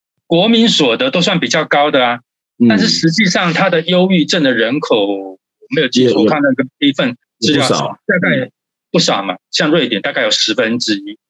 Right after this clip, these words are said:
Speaker 1: 这个我想应该也是一个全球性的一个状况，就是说忧郁症已经是一个所有疾病的人口的第一名了。哦，所以我觉得
Speaker 2: 嗯。
Speaker 1: 怎么样去看待跟精神疾病有关的数据的这种统-，统计，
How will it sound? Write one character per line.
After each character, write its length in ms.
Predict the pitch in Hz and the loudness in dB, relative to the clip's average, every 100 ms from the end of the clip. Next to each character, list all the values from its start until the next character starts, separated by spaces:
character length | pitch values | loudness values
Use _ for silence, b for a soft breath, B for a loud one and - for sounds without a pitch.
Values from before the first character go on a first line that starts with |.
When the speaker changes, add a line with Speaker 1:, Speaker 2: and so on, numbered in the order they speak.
| _ - | _ -2
Speaker 1:
这 80 | 240 | 0
个 40 | |
我 80 | 208 | 2
想 160 | 180 160 | 2 2
应 140 | 196 208 | 2 0
该 100 | 214 | 0
也 160 | 135 | -2
是 100 | 196 | 0
一 40 | 175 | 0
个 100 | 143 | 0
全 260 | - 139 | 0 0
球 220 | 156 139 | 2 2
性 180 | 135 175 | 2 2
的 140 | 127 127 | 2 0
一 20 | |
个 140 | 127 | 0
状 240 | - 143 127 | 0 -2 0
况， 180 | 160 135 | 0 0
就 80 | 147 | 0
是 40 | |
说 220 | 156 143 - _ _ | 0 -2 -4 _ _
忧 180 | 180 202 | 0 2
郁 120 | 185 | 2
症 200 | 156 170 | 0 0
已 80 | 113 | -2
经 160 | 143 143 | -2 -2
是 180 | - | 0
一 80 | 139 | 0
个 120 | 135 | 0
所 180 | 113 127 | 0 0
有 80 | 127 | 0
疾 160 | - 113 | 0 -2
病 160 | 123 | 0
的 160 | 110 101 | 0 0
人 180 | 104 127 | 0 0
口 140 | 151 | 0
的 160 | 104 101 _ _ _ | 0 -2 _ _ _
第 200 | 127 113 | -2 0
一 40 | |
名 140 | 110 95 | -2 -4
了。 240 | - - - | -12 -20 -8
哦， 100 | 113 | -4
所 140 | - | 0
以 40 | 185 | 0
我 120 | - | 2
觉 120 | 170 | 2
得 140 | 214 | 0
Speaker 2:
嗯。 100 | 170 - _ _ - - _ | -2 -6 _ _ -16 -16 _
Speaker 1:
怎 100 | 147 | -2
么 80 | 135 | 0
样 140 | 208 | 0
去 100 | 180 | 0
看 280 | 185 214 151 | -2 -2 0
待 400 | 175 156 131 123 | 0 2 2 0
跟 240 | 120 160 147 | 0 -2 0
精 180 | 165 | 0
神 180 | 151 117 | 0 -2
疾 120 | - | -2
病 160 | 127 135 | 0 2
有 120 | 104 | 2
关 200 | 101 131 | 0 0
的 100 | 120 | 0
数 300 | 104 - 117 | 0 0 0
据 180 | - 123 | 0 -2
的 140 | 101 | -2
这 100 | - | -2
种 100 | 107 104 - | -4 -4 -6
统-， 180 | 95 - _ - | -6 -10 _ -6
统 180 | - - | -4 -4
计， 300 | - 180 - | -4 -4 -4